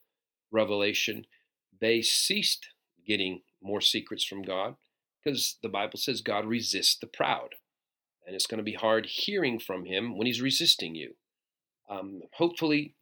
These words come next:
again, I believe there are gonna be so many with this next level of revel-, revelation and of the prophetic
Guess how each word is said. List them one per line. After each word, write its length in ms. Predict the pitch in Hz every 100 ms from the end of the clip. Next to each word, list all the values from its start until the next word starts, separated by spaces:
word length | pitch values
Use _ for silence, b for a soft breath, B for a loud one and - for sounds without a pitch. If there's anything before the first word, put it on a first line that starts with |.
| _ _ _ _ -
again, 240 | 110 135
I 100 | 107
believe 280 | 104 123 139
there 80 | 127
are 40 |
gonna 140 | 120 117
be 140 | 120
so 520 | 117 - - 180 185
many 340 | 175 156 160 110
with 180 | 107 -
this 200 | 110 120
next 360 | 117 - -
level 300 | 117 110 101
of 140 | 98 92
revel-, 340 | 92 92 98
revelation 680 | 92 104 98 101 87 - 87
and 120 | 92
of 140 | 92 87
the 60 |
prophetic 580 | - - 131 107 90